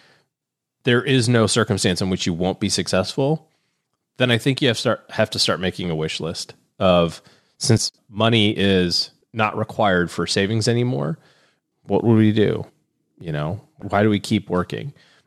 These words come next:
I do think that it's a little silly for people to say, my goal is to run out. Like, I wanna spend it down. Like, why would you wanna do that? <laughs> You've spent your entire life accumulating money. It seems to me that you would wanna keep on accumulating it for the rest of your life, because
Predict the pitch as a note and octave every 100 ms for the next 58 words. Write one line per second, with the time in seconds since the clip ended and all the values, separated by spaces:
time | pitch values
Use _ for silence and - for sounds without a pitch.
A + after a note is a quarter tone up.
0 | - A2 F3+ E3+ C3+ B2 G#2+ G2 A#2+ C#3
1 | A#2 - A2+ G#2 - G2 G#2+ - F#2+ F#2
2 | G#2 F#2 E2+ D#2+ - _ _ _ _ _
3 | _ _ - A2 G2+ A#2 A#2 G#2+ - F#2+
4 | F#2 E2 E2+ F2+ D#2 - G#2 E2+ G#2+ G#2+
5 | - - G2 F2 E2 - E2 E2+ B2+ D3+
6 | - - F2+ G2+ G#2 F#2+ F#2 F2+ E2 D#2+
7 | D2+ D#2 - - - - - G#2+ - A#2
8 | G#2+ G#2+ G#2 G#2+ G2 F#2+ F2 - - A2+
9 | G2 E2+ E2 E2 E2 D#2+ D#2 - - _
10 | A2 A2 G#2 - G#2 G2 F2+ G2 F2+ F2+
11 | E2+ E2 - A2+ F#2 E2 D#2 F#3 C#3+ E2+
12 | D#2+ D2+ - E2 D#2 D#2 E2+ D2 C#2 A#1+
13 | - - - E2+ G2 E2+